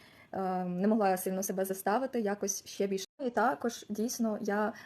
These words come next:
е, проаналізувала всі, все, що мені принесли ті руни минулі, і зараз на якому я етапі і усвідомленні. Я вже помічаю, як моя поведінка, моє певне бачення деяких моментів змінилось, і це мене дуже, м,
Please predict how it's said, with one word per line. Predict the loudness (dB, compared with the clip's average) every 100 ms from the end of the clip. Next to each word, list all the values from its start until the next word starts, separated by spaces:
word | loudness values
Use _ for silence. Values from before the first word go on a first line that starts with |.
| -12 -8
е, |
проаналізувала | 2 4 6 6 6 4 4 2
всі, | 0 -4 -2 -2 -2
все, | -6 0 0 0
що | -4 0
мені | 2 2 0
принесли | 0 -4 -2 -4 -4
ті | -8 -6 -4
руни | -2 -2 -4
минулі, | -4 -2 0 0 -2 -2
і | -2 0
зараз | 0 0 -2 -2
на |
якому | -2 -2 0
я | -2
етапі | -2 -2 -2 -4
і | -2 -2
усвідомленні. | -2 -2 0 2 2 0 -2 -20 -20 -20 -20 -20 _ _ _ _ _ _ _ _
Я | 8 8
вже | 8
помічаю, | 4 4 6 6 6
як | 6
моя | 6 6 4
поведінка, | 6 4 6 4 4 2 4 4 4 4 2 -2 _ _
моє | 8 12 10 6 -10 _ _ _
певне | 8 8 8
бачення | 6 6 0 0 -6 -6
деяких | -2 4 4 4
моментів | 2 2 2 2
змінилось, | 2 2 0 -2 -4
і | -6
це | -4
мене | -2 0 0 -2
дуже, | -2 -2 0
м, | -2